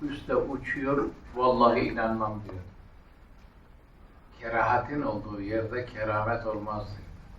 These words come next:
Kerahat pislik demek. Kerahatin olduğu yerde keramet olmaz diyor.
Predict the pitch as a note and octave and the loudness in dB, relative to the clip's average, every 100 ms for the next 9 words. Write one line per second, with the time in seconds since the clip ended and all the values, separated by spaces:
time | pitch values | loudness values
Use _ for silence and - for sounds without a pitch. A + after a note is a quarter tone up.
0 | - - - - - - - - B2 B2+ | -16 -18 -18 -18 -18 -18 -18 -8 0 6
1 | B2+ D#3+ D#3+ B2+ - - D3 - A2+ F#2 | 10 10 8 0 -6 -4 -6 -6 -8 -8
2 | F2+ - - - - - - - - - | -10 -14 -18 -20 -20 -20 -20 -20 -20 -20
3 | - - - - - - - - - - | -20 -20 -20 -20 -20 -20 -20 -20 -20 -20
4 | - - - - A#2 A#2+ B2+ C3 D3+ E3+ | -20 -20 -20 -10 -2 2 6 6 6 4
5 | D#3+ A#2+ A2 A#2 A2 G#2+ A2 G#2+ D#3 E3+ | 4 4 2 0 -2 2 2 4 4 4
6 | - - A2+ A2+ A2 G#2+ - D#3 - - | 0 -6 0 4 4 4 2 -2 -6 -12
7 | A2 G#2+ G#2 A2 A2 G#2+ - | -8 -6 -2 0 0 -2 -8